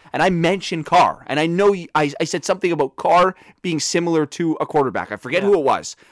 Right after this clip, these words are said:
Speaker 1: But then you kinda roasted me for it. And you were like,
Speaker 2: Oh.
Speaker 1: "No, he's not like this." Like, Carr's playing pretty damn good this year.
Speaker 2: He is. And what I remember from my
Speaker 1: And he's
Speaker 2: research
Speaker 1: played, and
Speaker 2: this
Speaker 1: you
Speaker 2: season
Speaker 1: can't say he's played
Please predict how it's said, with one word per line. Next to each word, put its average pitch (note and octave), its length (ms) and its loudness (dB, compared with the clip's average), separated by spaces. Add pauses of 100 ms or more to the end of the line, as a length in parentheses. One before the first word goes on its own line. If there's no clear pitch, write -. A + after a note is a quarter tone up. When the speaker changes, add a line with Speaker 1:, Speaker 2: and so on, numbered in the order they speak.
Speaker 1:
But G3 120 -6
then C4 100 -2
you B3 80 -4
kinda C4 180 2
roasted G3+ 460 2
me C#3+ 100 -4
for G2+ 280 -6
it. - 240 -20 (260)
And F#3 100 -6
you G#3+ 60 0
were G#3 60 2
like, E3+ 140 2
Speaker 2:
Oh. - 20 -16
Speaker 1:
"No, A3+ 200 0
he's F3 100 -6
not F#3+ 120 0
like G3+ 120 0
this." G#3+ 180 -2
Like, - 260 -8
Carr's G4 340 0
playing E4+ 320 0
pretty F4+ 280 -6
damn F4 240 0
good G#4 220 2
this G3 180 -4
year. A2 240 -6 (100)
Speaker 2:
He G#3+ 120 -12
is. C#3+ 420 -10 (300)
And E3 320 -16 (180)
what D3+ 180 -12
I E3 100 -4
remember C#3+ 380 -10
from C3 360 -14 (160)
my C3 140 -6
Speaker 1:
And E4 80 4
he's D4+ 100 0
Speaker 2:
research - 80 -14
Speaker 1:
played, F4 260 0
and A3+ 120 0
Speaker 2:
this C4+ 100 -2
Speaker 1:
you A3+ 100 0
Speaker 2:
season - 160 -4
Speaker 1:
can't D#4+ 140 2
say C4 160 2
he's A3 140 0
played A3 360 0